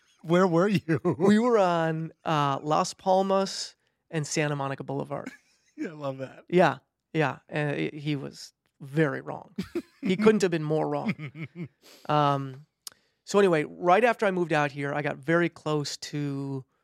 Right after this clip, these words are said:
Speaker 2: uh, a, a lead role in a pilot. Um, I met, I, I auditioned for Harold Ramis a couple times for the show, you know, signed the contracts, all that stuff. Thought I was gonna get it, didn't get it. And then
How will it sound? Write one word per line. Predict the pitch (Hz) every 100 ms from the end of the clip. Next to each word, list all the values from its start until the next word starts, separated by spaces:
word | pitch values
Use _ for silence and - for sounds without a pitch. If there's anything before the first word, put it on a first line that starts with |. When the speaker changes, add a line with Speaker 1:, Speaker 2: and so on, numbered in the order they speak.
| _ _ _ -
Speaker 2:
uh, | 147 139 139 175 175 - _ _ _ _ _ _
a, | 131 -
a | 156
lead | 143 170 165
role | 151 147 147 143 139
in | 165 147
a | 139
pilot. | 131 - 139 135 - _ _ _ _
Um, | 151 143 135 135 135 - _ _ _ _ _ -
I | 151
met, | 147 - _ -
I, | 151
I | 143 147 143 -
auditioned | - 156 - 143
for | -
Harold | 139 143
Ramis | 139 156 180 175
a | 175
couple | 175 165
times | 160 160 160 156 147 147 - _ _ _ _
for | 165 156
the | 147
show, | - 147 143 143 139 - _ _ _ _ _ _ _
you | 165
know, | 143
signed | 139 - 143 139
the |
contracts, | - 151 151 151 143 -
all | 160 143
that | 143
stuff. | - 143 139
Thought | - 151
I |
was | 147 143
gonna | 139
get | 175
it, | 175 - 147
didn't | 170 151
get | 147 143
it. | 143 - _ _ _ _ _ _
And | 165
then | 156